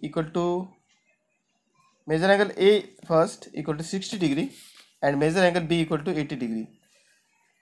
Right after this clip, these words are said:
and, uh, length A B equal to four point eight. First we take A B four point eight rough diagram.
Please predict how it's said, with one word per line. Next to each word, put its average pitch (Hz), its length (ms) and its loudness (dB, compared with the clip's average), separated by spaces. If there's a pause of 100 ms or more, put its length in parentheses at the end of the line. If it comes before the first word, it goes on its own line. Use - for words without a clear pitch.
(840)
and, 147 220 4
uh, 147 80 4
length 175 380 2
A 175 180 4
B 208 160 2
equal 196 160 -2
to 180 100 -6
four 214 200 -2
point 196 260 -2
eight. 117 240 -4 (720)
First 214 240 0
we 220 120 0
take 208 220 4 (220)
A 165 140 2
B 202 360 -2
four 175 180 -2
point 175 280 0 (320)
eight 180 320 0 (1040)
rough 160 300 2
diagram. 147 360 6